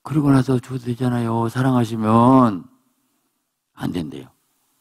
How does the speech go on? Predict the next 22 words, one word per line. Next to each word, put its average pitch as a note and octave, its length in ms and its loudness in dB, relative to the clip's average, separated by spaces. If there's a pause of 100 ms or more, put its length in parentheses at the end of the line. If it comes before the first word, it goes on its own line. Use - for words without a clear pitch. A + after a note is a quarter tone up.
(200)
왜 F#3 80 4
안 F3 120 4
돼요? D#3+ 340 6 (720)
진짜 - 280 2
사랑하세요. A#2+ 480 4 (1400)
"내가 F2+ 320 0
네 E2+ 220 -4
영을 F2 240 -2
사랑하니까." F2+ 520 -14 (1080)
뭘, F3 260 4
뭘 A#2 300 0 (140)
어떻게 D3+ 300 -2
사랑한단 C3+ 500 0
말이에요. F#2+ 400 0
자, E2 160 -14
우리가, F2 460 2 (160)
그, G2 140 0 (140)
우리가 F#2+ 480 0 (640)
하나님의 E3+ 840 -2
말씀을 C3 540 -2
깨닫고 - 420 -4
알면, C#3 320 2